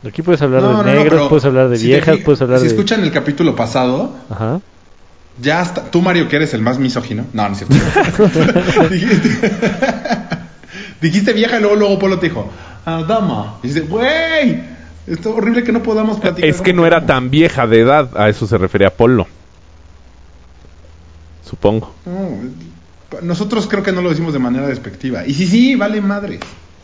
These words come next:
Speaker 3: ¿Y por qué no dijiste vale verga ahorita?
Speaker 1: <gasps> Debes.
Speaker 3: No, pues ya dijeron que no, pues ya.
Speaker 2: Porque ya estoy acostumbrado a no decirlo.
Speaker 3: Ah, no sabía que te sentías tan censurado.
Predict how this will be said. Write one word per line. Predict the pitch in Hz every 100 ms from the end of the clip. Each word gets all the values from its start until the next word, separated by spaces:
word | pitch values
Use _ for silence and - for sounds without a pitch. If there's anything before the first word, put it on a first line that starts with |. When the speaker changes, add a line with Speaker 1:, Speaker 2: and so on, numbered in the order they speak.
| -
Speaker 3:
¿Y | -
por | -
qué | 113
no | 123
dijiste | 117 -
vale | 120 117
verga | 120 117
ahorita? | 117 - - - - - -
Speaker 1:
<gasps> | 220 185 139 - -
Debes. | 135 127 - -
Speaker 3:
No, | 131 131
pues | 92
ya | 104 101
dijeron | 101 113 101
que | 104
no, | 117 160
pues | -
ya. | - 101 - - - - - - - - - - - - - 151
Speaker 2:
Porque | 170 165 190
ya |
estoy | 202 226
acostumbrado | 208 180 165 180
a |
no | 180 180
decirlo. | 180 175 202 196 123 98 - - - - - - - - - - -
Speaker 3:
Ah, | 370
no | 294 170
sabía | 180 170
que | -
te | 131
sentías | 123 131 135
tan | - 131 139
censurado. | 131 110 110 110 139